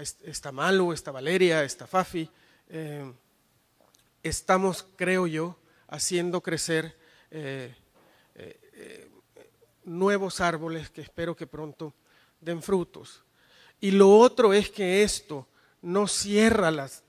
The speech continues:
las, las, las ampliaciones en esta sociedad, sino todo lo contrario, lo que hace es abrirlas. Es la primera ronda, digamos,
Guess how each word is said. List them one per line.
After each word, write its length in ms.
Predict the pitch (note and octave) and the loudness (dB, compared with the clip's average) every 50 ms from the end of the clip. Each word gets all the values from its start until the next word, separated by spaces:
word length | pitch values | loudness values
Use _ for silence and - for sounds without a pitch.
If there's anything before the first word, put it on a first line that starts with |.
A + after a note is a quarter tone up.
| _ _ - | _ _ -16
las, 480 | D#3+ D#3 D3+ D3 C3 - - - - - | -12 -10 -10 -10 -10 -12 -14 -14 -16 -16
las, 560 | - D3+ D#3 D3 C#3+ C3+ A#2 - - - - _ _ _ _ _ _ _ - | -16 -12 -12 -10 -10 -10 -12 -14 -14 -16 -18 _ _ _ _ _ _ _ -16
las 160 | D#3+ D3 - | -14 -10 -10
ampliaciones 760 | F3 D#3+ D#3 - F3 E3 D3+ - - F#3+ F#3+ F#3+ F#3+ F3+ - | -10 -10 -8 -6 -6 -4 -2 -2 0 0 0 0 -2 -4 -6
en 140 | F3 D#3 E3 | -6 -8 -10
esta 200 | E3 - - F3+ | -10 -10 -12 -12
sociedad, 380 | D#3+ - E3 - E3+ E3 E3 D#3 | -12 -12 -10 -10 -8 -6 -6 -6
sino 240 | - D#3+ D#3+ D#3 | -6 -8 -10 -8
todo 340 | - - F#3+ G3+ G#3 G3+ G3 _ _ _ _ _ _ | -6 -4 -2 -2 -2 -2 -4 _ _ _ _ _ _
lo 140 | - F3+ E3+ | -8 -8 -8
contrario, 560 | - F3+ F3+ F3 - G3 G3+ F#3+ E3+ D#3+ D3+ | -6 -8 -8 -6 -2 0 2 2 2 2 0
lo 140 | D3 D3 C#3+ | 0 -2 -2
que 120 | - E3 | 0 0
hace 320 | D#3+ E3+ F3+ F3 - E3+ E3 | 0 2 0 0 -2 -4 -4
es 120 | D#3+ - | -4 -4
abrirlas. 720 | F3 D#3+ D#3 E3+ F#3 F#3+ F#3 E3+ E3+ C#3 A2 - - - - _ - - - _ _ - | -4 -4 0 0 2 2 2 0 -2 -4 -6 -10 -14 -18 -20 _ -20 -20 -20 _ _ -8
Es 360 | E3+ F3+ G3+ G3+ - - - _ _ _ _ _ _ | -4 -4 -4 -4 -6 -10 -16 _ _ _ _ _ _
la 300 | F#3+ E3+ E3+ E3 - - | -8 -6 -6 -6 -6 -6
primera 440 | F3+ E3 E3 E3+ F#3+ G#3+ A3 A3+ | -6 -6 -2 2 2 2 4 2
ronda, 460 | G#3+ G3 F#3+ G3+ G3 G3+ G#3 G3 G#3 F#3+ | 2 0 0 0 0 0 0 0 0 0
digamos, 560 | F#3+ F3 D#3+ D3 C#3+ D#3 F3+ F#3 F3 - | 0 -2 -2 -4 -6 -8 -10 -10 -12 -14